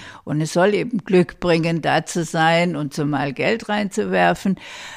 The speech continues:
Und deshalb sei die Fontana di Trevi für Italiener eigentlich ein heiliger Ort, weil er eben Glück bringt.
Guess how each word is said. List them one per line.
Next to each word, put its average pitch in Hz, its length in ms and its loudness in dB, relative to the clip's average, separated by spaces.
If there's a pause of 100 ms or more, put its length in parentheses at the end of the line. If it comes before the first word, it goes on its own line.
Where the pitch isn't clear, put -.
(140)
Und 175 520 4
deshalb 165 400 2
sei 156 800 0
die 156 400 0 (240)
Fontana 156 480 2
di 160 180 0
Trevi 156 640 0
für 156 400 -2
Italiener 151 680 0
eigentlich 151 400 -4
ein 151 220 -4
heiliger 156 640 0 (260)
Ort, - 420 -2 (440)
weil 147 520 0
er 147 240 -2
eben 151 380 -2 (460)
Glück 151 300 -2
bringt. - 420 -6